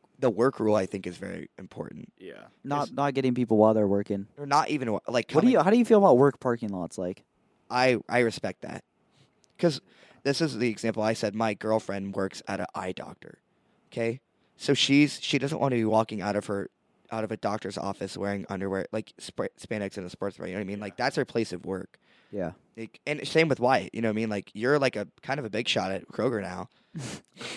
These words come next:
Speaker 2: Um,
Speaker 3: Kroger big shot over
Speaker 1: I,
Speaker 3: here.
Speaker 1: I'll have to ask you about Kroger after
Speaker 3: Yeah.
Speaker 1: this because
Speaker 2: Yeah.
Speaker 1: it's kinda like,
Speaker 2: It's fun.
Speaker 1: it's a staple in Marysville, and you're kinda like, you're kinda calling the shots over there.
Speaker 2: Uh, I wouldn't say so.
Speaker 1: Your father's calling the shots.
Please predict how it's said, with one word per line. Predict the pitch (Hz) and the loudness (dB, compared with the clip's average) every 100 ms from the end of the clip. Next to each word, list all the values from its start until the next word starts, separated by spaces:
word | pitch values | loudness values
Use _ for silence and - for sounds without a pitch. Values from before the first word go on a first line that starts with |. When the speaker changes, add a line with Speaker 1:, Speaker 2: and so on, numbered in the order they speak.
| - | -10
Speaker 2:
Um, | 120 | 0
Speaker 3:
Kroger | 180 185 | 6 8
big | 165 180 | 8 8
shot | 143 120 | 8 8
over | 110 120 | 8 6
Speaker 1:
I, | |
Speaker 3:
here. | 120 110 | 4 2
Speaker 1:
I'll | 165 | 2
have | 190 | 2
to | 123 | 0
ask | 117 - | -2 -2
you | 95 | -6
about | 92 85 | -6 -4
Kroger | - 92 92 | -2 -4 -4
after | 92 | -4
Speaker 3:
Yeah. | 139 87 | -2 -4
Speaker 1:
this | 87 87 - | -8 -16 -12
because | 110 110 95 82 82 | -10 -8 -8 -12 -18
Speaker 2:
Yeah. | _ _ _ _ _ _ _ | _ _ _ _ _ _ _
Speaker 1:
it's | 123 - | -10 0
kinda | 139 120 | 4 4
like, | 101 - | 0 -4
Speaker 2:
It's | |
fun. | - | -12
Speaker 1:
it's | 113 | -12
a | 110 | -10
staple | - 113 110 98 | -6 -2 0 -2
in | 95 | -2
Marysville, | 95 98 95 85 | -4 -6 -6 -6
and | 87 90 | -6 -8
you're | 95 | -8
kinda | 110 92 | -4 -4
like, | 90 - _ _ | -6 -10 _ _
you're | 98 | -12
kinda | 127 110 | -10 -8
calling | 113 92 | -8 -8
the | 80 | -6
shots | 104 98 87 | -8 -8 -10
over | 80 | -12
there. | 85 - _ - 117 | -14 -16 _ -20 -10
Speaker 2:
Uh, | 131 123 120 117 113 - - | -6 -4 -4 -6 -10 -20 -18
I | 104 | -14
wouldn't | 110 90 | -12 -12
say | - - | -14 -14
so. | - | -6
Speaker 1:
Your | 120 | -6
father's | 117 131 131 110 | 2 4 4 0
calling | - 95 92 | -2 -4 -4
the | 90 | -4
shots. | - 85 - - | -4 -6 -10 -20